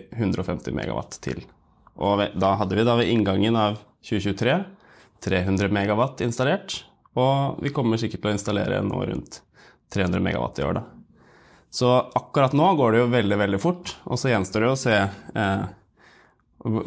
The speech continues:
hvordan den, eh, utviklingen fortsetter, da. Eh, det kan jo ikke fortsette på, i den, eh, med den veksten evig. Det,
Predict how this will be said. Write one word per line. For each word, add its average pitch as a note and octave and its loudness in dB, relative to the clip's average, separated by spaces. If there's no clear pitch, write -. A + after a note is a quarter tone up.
hvordan A2+ 4
den, G#2 0
eh, G2+ -2
utviklingen G2+ -4
fortsetter, G2 -6
da. C#3+ 0
Eh, G2+ -6
det B2+ -6
kan A2+ 2
jo G#2 0
ikke B2+ -2
fortsette G#2+ -2
på, G#2 -2
i A#2 2
den, G2+ 2
eh, G2+ 0
med G#2 -2
den G2 0
veksten G2+ -2
evig. C3 -2
Det, A2 2